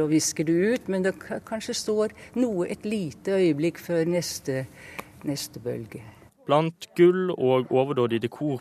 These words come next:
Speaker 2: på Nationaltheatrets hovedscene sitter operaregissør Stefan Herheim og skuespiller Lise Fjelstad.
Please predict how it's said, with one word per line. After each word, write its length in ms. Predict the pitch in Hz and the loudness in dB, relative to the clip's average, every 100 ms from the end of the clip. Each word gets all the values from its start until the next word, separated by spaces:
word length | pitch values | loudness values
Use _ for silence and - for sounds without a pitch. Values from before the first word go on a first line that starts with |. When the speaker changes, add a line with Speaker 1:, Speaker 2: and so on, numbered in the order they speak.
| - | -4
Speaker 2:
på 80 | 120 | -4
Nationaltheatrets 920 | 113 - 113 110 - 104 - 110 - | -4 -2 -2 -2 -4 -8 -8 -12 -6
hovedscene 680 | 120 117 120 120 113 135 - | -4 -4 -6 -6 -2 -2 -4
sitter 480 | - - - - 107 - | -10 -12 -8 -4 -4 -2
operaregissør 800 | 127 - 110 110 - - 127 127 | -6 -6 -10 -10 -10 -4 -2 -2
Stefan 640 | - - 110 - 107 104 | -4 -8 -8 -8 -12 -12
Herheim 680 | - - 131 135 - 156 139 - | -12 -6 -2 -2 0 -2 -4 -8
og 180 | 120 113 | -8 -8
skuespiller 720 | - 110 107 - 104 104 104 | -10 -10 -10 -10 -6 -6 -6
Lise 340 | 107 107 - - | -10 -14 -12 -14
Fjelstad. 440 | - - - - | -12 -12 -14 -18